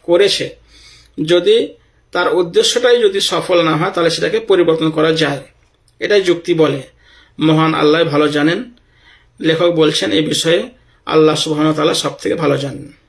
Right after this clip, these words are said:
যাই হোক, আমরা এখানে ওয়াকফ বিষয়ে জানতে পারলাম। ওয়াকফ একটা গুরুত্বপূর্ণ বিষয়, আর ওয়াকফ নিয়ে আমাদের দেশে আলোচনা চলছে, এই জন্য এই ওয়াকফ বিষয়ে আলোচনা করছি।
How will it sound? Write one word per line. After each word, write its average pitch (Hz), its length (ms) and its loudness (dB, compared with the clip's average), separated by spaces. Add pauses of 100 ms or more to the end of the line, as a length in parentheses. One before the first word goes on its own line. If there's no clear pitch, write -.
(1800)
যাই 175 140 2
হোক, 196 120 0
আমরা 180 220 2
এখানে 175 360 0
ওয়াকফ 165 320 0
বিষয়ে 165 340 0
জানতে 151 260 0
পারলাম। 156 360 0
ওয়াকফ 160 180 0
একটা 160 200 0
গুরুত্বপূর্ণ 160 580 -2
বিষয়, 165 320 0 (600)
আর 143 460 -4
ওয়াকফ 156 260 0
নিয়ে 156 180 0
আমাদের 151 320 -2
দেশে 156 220 -2
আলোচনা 156 320 0
চলছে, 170 320 0
এই 156 100 0
জন্য 190 180 -4
এই 175 80 0
ওয়াকফ 165 200 -2
বিষয়ে 160 320 -2
আলোচনা 156 340 -2
করছি। - 440 -8